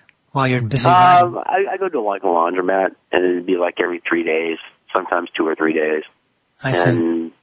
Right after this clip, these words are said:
Speaker 2: you know, I'd go hit a laundromat and clean everything up, and, and actually, you know, and, and, and we'll get to the eighty-four ride, but,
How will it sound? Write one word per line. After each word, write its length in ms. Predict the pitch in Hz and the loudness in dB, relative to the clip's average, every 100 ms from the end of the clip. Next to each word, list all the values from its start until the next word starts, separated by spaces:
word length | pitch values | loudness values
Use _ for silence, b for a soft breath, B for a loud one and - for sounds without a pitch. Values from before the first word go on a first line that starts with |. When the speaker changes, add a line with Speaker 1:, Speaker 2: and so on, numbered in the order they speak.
| - | -4
Speaker 2:
you 80 | 87 | 0
know, 100 | 82 | 0
I'd 160 | 82 | -2
go 100 | - | -4
hit 140 | 82 87 | -2 -2
a 40 | |
laundromat 600 | 82 82 85 82 82 85 82 | 0 0 0 -2 -2 -2 -2
and 120 | 82 | -4
clean 200 | - 87 | -4 -2
everything 300 | 82 82 82 | -2 -4 -2
up, 280 | 82 82 82 - | -2 -2 -2 -4
and, 180 | 78 - B B B B | -6 -6 B B B B
and 540 | 104 101 98 95 92 90 _ _ _ - - - | -2 -2 -2 -6 -8 -10 _ _ _ -12 -12 -6
actually, 600 | - 101 - - 95 95 90 | 0 0 0 -2 -2 -2 -2
you 80 | |
know, 160 | 95 90 | 0 0
and, 180 | 90 95 | 0 -2
and, 160 | - 78 - | -2 -2 0
and 200 | 53 104 | 0 0
we'll 120 | 101 | 0
get 120 | 104 | -4
to 60 | - | -4
the 80 | 87 | -4
eighty-four 380 | 82 - 90 | -4 -2 -2
ride, 300 | 85 80 80 | -2 -4 -4
but, 100 | 80 | -6